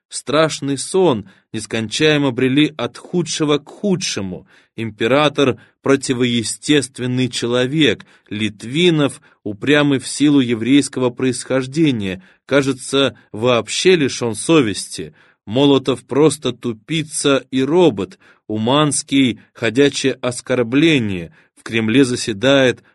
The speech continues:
главная банда. Американцам казалось, главные люди.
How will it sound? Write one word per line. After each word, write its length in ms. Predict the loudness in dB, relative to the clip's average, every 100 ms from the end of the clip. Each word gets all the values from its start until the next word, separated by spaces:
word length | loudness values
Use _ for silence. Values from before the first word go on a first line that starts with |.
| _
главная 720 | -4 0 2 2 0 -2 -2
банда. 680 | 0 0 2 0 -6 -14 -20 _ _ _
Американцам 760 | -12 -8 -6 -2 -2 0 -4 -4
казалось, 720 | -4 -2 0 2 0 -2 -8 _ _
главные 600 | -6 -2 0 0 -4 -4
люди. 520 | -2 0 0 -2 -10